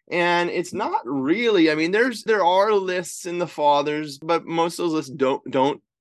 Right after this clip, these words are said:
aren't in agreement with one another. One, one will include one book and include another and blah, blah, blah, blah. There, this is not why Sirach is removed, by the way, but, but not because it was a debatable book. Uh, I mean, it was debatab-,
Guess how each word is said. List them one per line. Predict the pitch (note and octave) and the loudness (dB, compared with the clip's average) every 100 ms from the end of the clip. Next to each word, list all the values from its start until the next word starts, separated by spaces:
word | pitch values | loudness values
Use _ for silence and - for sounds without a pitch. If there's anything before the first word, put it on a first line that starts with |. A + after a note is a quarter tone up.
| _ | _
aren't | A#2 C3+ C#3 | -2 -2 0
in | C#3 C#3 _ | -2 -2 _
agreement | B2 C3 G3 G3+ | -4 2 0 2
with | C#3+ B2+ | -4 -4
one | B2+ | -4
another. | B2+ B2 C#3+ C#3 | -2 0 0 0
One, | C3+ C#3 | 0 -2
one | - C3 C3+ | -4 -4 -2
will | C3+ | -2
include | B2+ - D3 B2+ | -4 -6 -6 -6
one | A#2+ C3+ C3+ | -2 -2 0
book | C#3 C3+ | -2 -2
and | A#2+ F2+ - | -6 -8 -8
include | A#2+ A#2+ A#2 B2 | -8 -8 -6 -6
another | A2+ A#2+ C3+ C3+ C3 | -4 -2 0 0 -4
and | A2 | -2
blah, | A#2 | -2
blah, | A2 G#2+ | -2 -4
blah, | G#2 | -2
blah. | B2 A2 _ _ _ _ _ | -2 -2 _ _ _ _ _
There, | E3+ D#3 _ C3 | -2 -2 _ -4
this | C3+ | -4
is | A#2+ | -4
not | A2+ G2+ | -8 -6
why | F#2+ | -10
Sirach | - G#2+ E2 - | -10 -12 -12 -14
is | - | -14
removed, | F#2+ G#2 D3 C#3 | -12 -6 -6 -4
by | A#2+ A2+ | -4 -4
the | |
way, | A2+ A2+ | -4 -4
but, | A#2+ - _ _ _ | -6 -8 _ _ _
but | C#3 C3+ B2+ - G2+ | -2 -2 -2 -6 -16
not | B2+ A#2+ A2+ C3+ | -16 -10 -2 -2
because | B2 C3+ A#2+ | -2 -4 -4
it | |
was | A2+ G#2+ | -4 -6
a | |
debatable | A2 A2+ A2+ A2 G2+ G#2 | -6 -4 -2 -2 -4 -8
book. | G#2 D3 G#2 - - _ _ _ B2 | 0 2 2 -2 -20 _ _ _ -4
Uh, | |
I | A#2 | -2
mean, | A2 A2 | -2 -6
it | G2 | -4
was | G#2 G2 | -6 -6
debatab-, | G#2 A#2 A#2+ G#2+ F#2 | -4 0 0 -2 -12